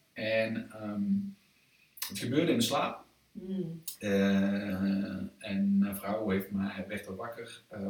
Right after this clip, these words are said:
Speaker 1: van, van een snurkend geluid.
Speaker 2: Mm.
Speaker 1: Eh, ja, gaspen of gaspen. Dus
Speaker 2: Ja.
Speaker 1: eigenlijk de laatste, een beetje de laatste
Speaker 2: Oeh.
Speaker 1: uitademing. Ja.
Speaker 2: Heftig hoor. Ja.
Speaker 1: En zij, eh, zij is gaan reanimeren.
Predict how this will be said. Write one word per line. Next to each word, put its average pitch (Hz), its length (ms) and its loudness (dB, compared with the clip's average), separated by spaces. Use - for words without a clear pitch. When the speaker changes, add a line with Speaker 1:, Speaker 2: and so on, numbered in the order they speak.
Speaker 1:
van, 98 500 4
van - 200 -2
een 85 360 -10
snurkend 98 480 -6
geluid. 143 580 -2
Speaker 2:
Mm. 170 260 -4
Speaker 1:
Eh, 90 580 -4
ja, 82 180 -10
gaspen 98 440 -4
of - 80 -10
gaspen. 98 540 -8
Dus - 100 -16
Speaker 2:
Ja. 92 60 -6
Speaker 1:
eigenlijk 95 200 -4
de 90 60 -2
laatste, 92 340 -4
een 90 100 -4
beetje 95 220 -4
de 95 60 -2
laatste - 280 2
Speaker 2:
Oeh. 113 100 4
Speaker 1:
uitademing. 127 640 0
Ja. 127 240 6
Speaker 2:
Heftig - 300 -4
hoor. - 280 -2
Ja. 202 420 0
Speaker 1:
En 131 220 2
zij, 120 400 6
eh, 117 60 4
zij 117 320 4
is - 300 0
gaan - 180 -2
reanimeren. 98 640 2